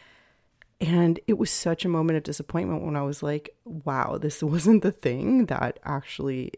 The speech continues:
made me feel better." The thing that's going to make us feel better is through acting consistently and showing up consistently in the way that we want for ourselves. It never really gets easier,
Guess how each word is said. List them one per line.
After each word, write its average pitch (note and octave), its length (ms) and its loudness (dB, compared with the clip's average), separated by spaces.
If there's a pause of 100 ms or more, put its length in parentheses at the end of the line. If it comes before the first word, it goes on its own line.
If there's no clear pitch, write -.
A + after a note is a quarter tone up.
made C3+ 280 -2
me C#3+ 140 -6
feel B2 240 -4
better." - 300 -4
The D3 80 -2
thing F3 340 2
that's E3 200 -4
going D3 260 -2
to - 160 -8
make C#3 160 -6
us C#3 100 -10
feel D#3 240 2
better C3+ 360 0 (100)
is E3+ 320 2
through C#3+ 580 -4 (600)
acting C#3+ 580 -2
consistently D3 1000 -6
and D3 140 -2
showing D#3 540 -2
up D3 200 -2
consistently F#3 960 -4
in G3+ 320 4
the F#3+ 100 0
way D#3+ 340 0
that - 160 -10
we E3 140 -2
want D3 400 -6
for - 160 -8
ourselves. C#3 720 -4
It F#3 120 -2
never F#3 460 2
really F#3 240 2
gets - 300 -6
easier, - 520 -6